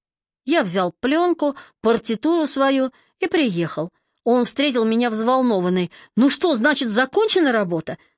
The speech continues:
«Да вот, закончена». «Ну, пойдемте, пойдемте слушать». В последнем контрапункте искусства фуги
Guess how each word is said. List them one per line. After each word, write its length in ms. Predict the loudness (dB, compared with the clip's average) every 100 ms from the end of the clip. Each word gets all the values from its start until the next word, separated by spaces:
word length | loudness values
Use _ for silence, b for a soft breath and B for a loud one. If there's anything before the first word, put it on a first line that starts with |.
| _ -10
«Да 300 | -2 0 2
вот, 240 | 0 -2
закончена». 920 | -4 -4 -4 -2 -2 0 0 -2 -4 _ _ _ -2
«Ну, 100 | 2
пойдемте, 520 | 2 2 0 0 -2
пойдемте 440 | 0 2 2 0
слушать». 480 | -2 -2 -2 -6 _ _ _ _ _ _ _ _ _ _ _
В 160 | -20 -20 _ _
последнем 580 | -2 -2 -2 -2 0 -2
контрапункте 840 | -2 -4 -2 -4 -2 -4 -2 -4
искусства 420 | -6 -6 -8 -4 -6
фуги 400 | -2 -2 -2